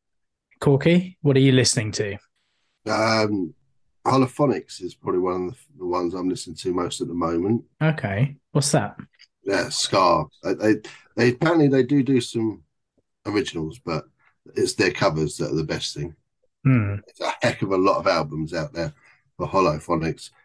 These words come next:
Speaker 2: Some really good stuff. And obviously, looking forward to the, uh, the new Punk Rock Factory album, which comes out in March.
Speaker 1: <laughs> Another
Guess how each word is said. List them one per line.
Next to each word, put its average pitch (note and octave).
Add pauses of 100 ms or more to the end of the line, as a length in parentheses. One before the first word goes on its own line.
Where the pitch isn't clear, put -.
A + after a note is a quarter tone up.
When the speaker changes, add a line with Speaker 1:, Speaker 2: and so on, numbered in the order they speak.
(140)
Speaker 2:
Some F#2+
really F2+
good E2
stuff. -
And F#2
obviously, G2+ (580)
looking F#2+
forward F2
to F#2
the, F2+
uh, E2+ (640)
the F#2+
new F#2 (100)
Punk F2+
Rock -
Factory -
album, D#2
which -
comes D2+
out D2+
in D#2
March. E2 (200)
Speaker 1:
<laughs> - (460)
Another C#3